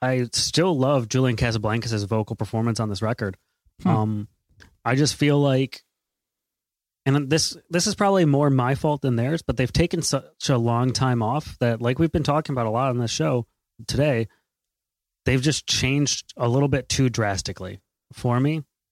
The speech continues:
Speaker 1: And I probably need to go and listen and catch up. But when I see the Strokes are finally putting out an album again, like,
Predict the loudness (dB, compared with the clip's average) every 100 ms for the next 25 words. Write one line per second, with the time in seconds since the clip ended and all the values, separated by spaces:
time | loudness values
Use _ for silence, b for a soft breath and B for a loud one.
0 | -6 0 0 2 2 2 2 2 0 0
1 | 0 0 0 -2 -4 -6 -6 -4 0 -2
2 | -2 -2 0 -2 _ _ _ _ _ _
3 | _ 0 2 2 2 0 0 0 0 -2
4 | -2 -2 -2 -2 0 0 0 -2 -2 -4
5 | -2 -2 -2 -2 -2